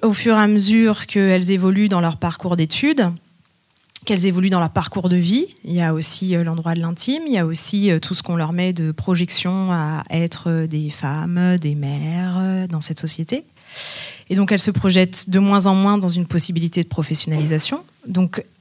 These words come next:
au moment même de la professionnalisation, elles sont déjà beaucoup moins nombreuses. Donc, euh, les passages qu'on va, euh, ce qu'on va appeler le D E M, le diplôme d'études musicales, par exemple, déjà là, les chiffres, ils, l'écart commence déjà à, à se creuser de manière significative.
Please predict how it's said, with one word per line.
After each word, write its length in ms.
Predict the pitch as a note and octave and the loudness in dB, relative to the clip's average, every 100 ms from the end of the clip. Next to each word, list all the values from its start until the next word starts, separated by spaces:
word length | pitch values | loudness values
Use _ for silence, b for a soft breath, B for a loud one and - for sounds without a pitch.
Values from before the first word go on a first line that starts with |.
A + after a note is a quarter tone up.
| - | 0
au 80 | B3+ | 4
moment 320 | B3 B3 A#3+ | 6 6 6
même 340 | A#3 A#3 A#3 A3 | 6 6 4 4
de 60 | |
la 140 | F#3+ F3+ | 4 2
professionnalisation, 1080 | G3+ F3+ F3+ F#3 F#3 F3 F3 E3 - F3+ | -2 0 2 2 2 2 2 2 0 -2
elles 80 | C#3 | 0
sont 140 | - | 0
déjà 200 | D#3+ D#3+ | 0 0
beaucoup 440 | E3 E3+ G#3 G#3 G3 | 0 4 2 2 0
moins 140 | E3+ | 0
nombreuses. 520 | D#3+ D#3 F3+ C#4 - - B B B _ | 0 -2 -2 -2 -4 -6 B B B _
Donc, 240 | E3 D#3 | -4 -2
euh, 640 | E3 D#3 D3 C#3+ C3+ - D2+ E3 | 0 2 0 -2 -4 -6 -8 -2
les 160 | E3 | -2
passages 340 | F3 E3+ F3 - | 0 0 -2 -2
qu'on 100 | F3 | -2
va, 80 | |
euh, 200 | D#3+ D3 | -2 -2
ce 100 | D3 | -4
qu'on 100 | - | -4
va 120 | D#3+ D#3 | -2 -2
appeler 220 | - E3 | -2 -2
le 60 | |
D 160 | E3 E3 | 0 2
E 60 | F3+ | 2
M, 160 | A#3+ | 0
le 60 | G3 | -2
diplôme 320 | E3 - E3+ | -4 -4 -2
d'études 280 | D#3+ - E3 | -2 -4 -4
musicales, 420 | D#3 E3+ A#3+ B3+ | -4 -4 -4 -6
par 120 | G3+ | -4
exemple, 260 | F#3 A3+ B3 | -2 -2 -2
déjà 240 | E3 D#3+ | -2 -2
là, 140 | F3+ G3 | -2 -2
les 100 | D#3 | -2
chiffres, 360 | - G#3 - | -2 -4 -6
ils, 300 | E3 D3 - - _ b b b b b - | -8 -8 -12 -20 _ b b b b b -2
l'écart 380 | F#3 F3+ G#3 F#3 | 0 4 2 2
commence 300 | F3+ E3 D#3 | 0 2 0
déjà 720 | F3 F3 G3+ F#3+ G3 F3+ E3 | -2 2 2 4 2 2 0
à, 40 | E3 | -2
à 120 | E3 | 0
se 60 | - | 0
creuser 280 | - F#3 F3+ | 0 0 2
de 40 | |
manière 260 | E3+ E3 E3 | 0 0 0
significative. 800 | - D#3+ - D3+ E3 - C4+ | -2 -4 -6 -6 -4 -4 -6